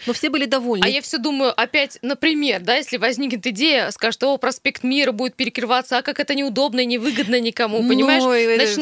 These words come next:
Speaker 1: э,
Speaker 2: на-, начнется, понимаешь, вой очередной.
Speaker 1: Слушай, я считаю, что у людей вообще должен быть праздник. У нас его есть по поводу всего. А зачем нам фейерверк? Зачем нам
Speaker 2: Вот.
Speaker 1: тратить такие деньги на
Speaker 2: Вот.
Speaker 1: фейерверк? А зачем нам такая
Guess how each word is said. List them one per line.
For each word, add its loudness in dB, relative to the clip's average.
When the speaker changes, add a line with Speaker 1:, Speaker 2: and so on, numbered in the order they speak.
Speaker 1:
э, -2
Speaker 2:
на-, 0
начнется, 0
понимаешь, 0
вой 0
очередной. -2
Speaker 1:
Слушай, 0
я 2
считаю, -4
что -2
у -2
людей 0
вообще -4
должен 0
быть -4
праздник. -2
У -2
нас 0
его -6
есть -4
по -4
поводу -4
всего. -4
А 0
зачем 0
нам 0
фейерверк? -2
Зачем -2
нам 0
Speaker 2:
Вот. 2
Speaker 1:
тратить 0
такие -6
деньги -2
на 2
Speaker 2:
Вот. -2
Speaker 1:
фейерверк? 2
А -2
зачем -4
нам 0
такая 0